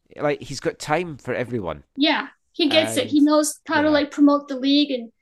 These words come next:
Speaker 1: sign with the fans and meet
Speaker 2: That,
Speaker 1: the players
Speaker 2: that is the
Speaker 1: and everybody.
Speaker 2: thing. And that, that's the thing that
Speaker 1: Yeah.
Speaker 2: a lot of players, I think, the big name players, most of them get it,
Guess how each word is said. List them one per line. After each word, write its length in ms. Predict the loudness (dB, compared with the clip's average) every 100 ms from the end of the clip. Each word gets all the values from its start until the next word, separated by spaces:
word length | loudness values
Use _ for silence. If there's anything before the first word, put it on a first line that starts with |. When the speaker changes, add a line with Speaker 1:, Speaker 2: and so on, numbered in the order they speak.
| _ _
Speaker 1:
sign 480 | -8 -2 0 0 -2 -6 -10
with 140 | -10
the 40 | -8
fans 420 | -4 0 2 2
and 100 | 2
meet 80 | 0
Speaker 2:
That, 140 | 0
Speaker 1:
the 60 | -4
players 240 | 0 0
Speaker 2:
that 120 | 2
is 100 | 0
the 60 | 0
Speaker 1:
and 80 | -2
everybody. 260 | 0 2 4 2
Speaker 2:
thing. 80 | -2
And 120 | -2
that, 160 | -2 -2
that's 220 | -6 -6
the 60 | -10
thing 220 | -10 -6
that 100 | 2
Speaker 1:
Yeah. 220 | 2 2
Speaker 2:
a 20 |
lot 80 | 0
of 100 | -4
players, 400 | 0 2 4 2
I 60 | 0
think, 520 | -2 -2 -4 -14 -20 _
the 180 | -10 -6
big 240 | 2 2 2
name 220 | 0 0
players, 320 | 0 0 2
most 380 | 6 6 6 -2
of 80 | -4
them 160 | -4
get 400 | 0 0 0 -2
it, 160 | -6